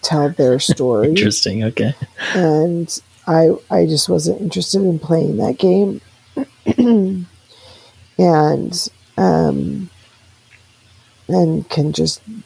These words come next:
Speaker 1: just throw mud and dirt on the other person.
Speaker 2: Hmm.
Speaker 1: And I just had to finally realize that, like, I knew the truth, God knew the truth, my parents knew the truth,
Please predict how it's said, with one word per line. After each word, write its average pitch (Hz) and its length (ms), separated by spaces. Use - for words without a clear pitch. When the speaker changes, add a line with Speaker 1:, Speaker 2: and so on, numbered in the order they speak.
Speaker 1:
just - 380
throw 165 280
mud 151 380
and 147 260
dirt 139 420
on - 180
the 135 120
other 151 180
person. 151 680
Speaker 2:
Hmm. 104 200
Speaker 1:
And 87 560
I 92 220
just 180 380
had 175 340
to 165 220
finally 190 1000
realize 95 680
that, - 280
like, - 320
I 196 220
knew 202 180
the 190 140
truth, 170 640
God 73 400
knew 78 180
the 76 140
truth, - 580
my - 160
parents 170 640
knew 151 100
the - 120
truth, - 560